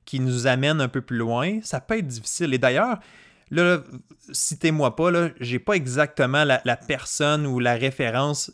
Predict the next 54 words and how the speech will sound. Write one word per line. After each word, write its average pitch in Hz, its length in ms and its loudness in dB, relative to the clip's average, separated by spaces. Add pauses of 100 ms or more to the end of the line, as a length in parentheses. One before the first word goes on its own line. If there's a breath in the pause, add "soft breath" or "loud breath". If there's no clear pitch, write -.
exacte, 123 600 -2 (380 soft breath)
mais, 127 560 0
euh, 117 160 2
dans 123 200 2
le, 113 340 2
dans 120 140 -2
les 117 100 -2
dernières 143 240 0
semaines, 151 320 0
j'ai 131 100 0
entendu 117 420 -2
quelqu'un 151 320 -4
qui 156 120 -10
mentionnait 127 580 -2 (240 soft breath)
qu'il 123 140 -2
y 139 40 0
avait 143 120 2
un 131 40 2
livre 202 240 -2
qui - 80 -4
avait 123 120 0
été 120 280 -4
écrit 135 340 -2
là-dessus, 151 500 -4 (280 soft breath)
puis 127 80 -8
j'ai 120 120 -2
pas 202 180 0
le 139 120 2
nom 131 180 0
de 123 80 0
l'auteur, 117 480 0
j'ai 113 100 -6
pas 170 140 -4
le 151 100 -2
nom 120 180 -2
du 110 120 -8
livre, 123 300 -2
mais 113 120 -2
bref, 139 360 0 (240 loud breath)
je 120 100 -6
vais 120 60 -2
juste 214 200 -4
prendre 151 200 0
l'information 123 680 0
et 127 100 0
vous 117 140 -4
la 110 160 2
relayer 110 500 -2
parce - 180 -12
que 117 100 -6
je - 80 -10
trouve 117 120 -14
ça 151 100 -4
intéressant. 131 560 -2